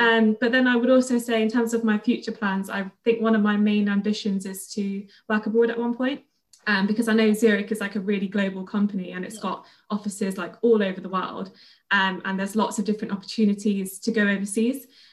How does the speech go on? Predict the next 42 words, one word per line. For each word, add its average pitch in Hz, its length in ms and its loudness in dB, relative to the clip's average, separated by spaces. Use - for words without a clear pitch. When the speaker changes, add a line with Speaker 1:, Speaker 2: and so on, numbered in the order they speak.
Speaker 1:
um, 190 360 0
and 202 100 0
experience - 480 -2
the 202 80 -10
culture 196 540 -2
and 185 160 -2
different 214 280 -6
offices 190 460 -6
and 190 120 -2
locations. 190 680 -4
So 190 260 -2
I 214 80 0
think 220 380 2
it 208 100 -2
would 196 120 -4
be 214 80 4
a 208 40 4
really 202 180 2
great 202 240 0
experience 190 680 -4
and 185 260 -4
to 226 100 -6
get 226 180 0
some 214 100 4
international 196 460 0
exposure, 190 480 -4
because 196 340 -6
especially, 214 380 -2
like, 185 200 0
uh, 196 220 -6
in 196 80 -2
a 196 120 -4
stream 220 220 2
of 190 100 0
business 208 300 -2
such - 240 -8
as 190 160 -4
energy 196 300 0
insurance, 185 420 -4
it's - 300 -8
worldwide, 185 580 -4
and 185 200 -8